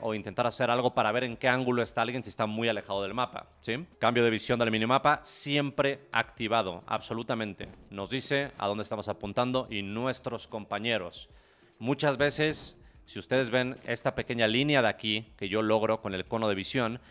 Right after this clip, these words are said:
me está diciendo que tengo un campo visual en la rotación que hay desde medio hacia tubo y cocina. Por tanto, sé que un compañero o que yo mismo tengo ese campo de visión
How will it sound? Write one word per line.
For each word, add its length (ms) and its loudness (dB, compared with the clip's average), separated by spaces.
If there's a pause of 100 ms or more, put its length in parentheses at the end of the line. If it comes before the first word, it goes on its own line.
(340)
me 120 2
está 200 4
diciendo 560 2
que 120 -6
tengo 180 0
un 160 -2
campo 380 6
visual 520 2
en 140 -2
la 100 6
rotación 600 0
que 100 0
hay 140 6
desde 260 0
medio 460 2
hacia 360 -6
tubo 440 2
y 100 -2
cocina. 560 -4
Por 200 2
tanto, 440 2 (300)
sé 500 4
que 100 -2
un 140 0
compañero 540 0
o 160 -6
que 160 -2
yo 160 8
mismo 500 2
tengo 220 2
ese 180 0
campo 240 2
de 60 4
visión 400 -2